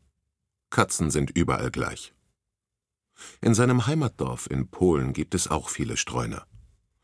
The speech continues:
Seine Frau stellt ihnen morgens oft eine Schale mit Essensresten hin. Viel zu selten ist er bei seiner Familie. Aber er muss Geld verdienen.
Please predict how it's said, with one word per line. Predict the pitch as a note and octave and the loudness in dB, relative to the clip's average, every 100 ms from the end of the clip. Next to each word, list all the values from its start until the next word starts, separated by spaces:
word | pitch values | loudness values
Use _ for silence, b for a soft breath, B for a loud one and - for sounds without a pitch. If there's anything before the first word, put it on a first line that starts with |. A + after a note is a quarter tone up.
| B B | B B
Seine | - B1+ B1 | -4 -2 -2
Frau | - D2 C#2 | 0 2 2
stellt | - B1+ | -2 -4
ihnen | C2+ C#2 C2+ | -2 2 4
morgens | D2 D#2 D2 - | 4 4 2 -2
oft | - - - | -2 -2 -2
eine | C2 | -2
Schale | A#1+ D#2+ D2+ B1+ | 0 2 0 0
mit | B1 - | -6 -4
Essensresten | F2 - C#2 - A#1+ A1+ - - | -2 0 -2 -4 -4 -4 -4 -6
hin. | - A#1+ - _ _ _ _ _ _ _ _ _ _ _ _ _ _ _ _ _ | -8 -8 -10 _ _ _ _ _ _ _ _ _ _ _ _ _ _ _ _ _
Viel | C3 A#2+ | 2 4
zu | G#2+ | 2
selten | D#2 E2+ - C2+ | 4 2 2 -4
ist | A#1+ - | -4 -4
er | B1 | -4
bei | C2+ | -2
seiner | C2 B1+ | -2 -4
Familie. | B1+ C2+ C2 A1+ B1+ - _ _ _ _ _ _ _ _ | -2 -2 -2 -4 -10 -14 _ _ _ _ _ _ _ _
Aber | D#2 C2+ | 0 0
er | B1 | 0
muss | C2+ - | 0 2
Geld | E2 F2+ | 2 2
verdienen. | - B1+ A#1+ - | -4 -4 -8 -10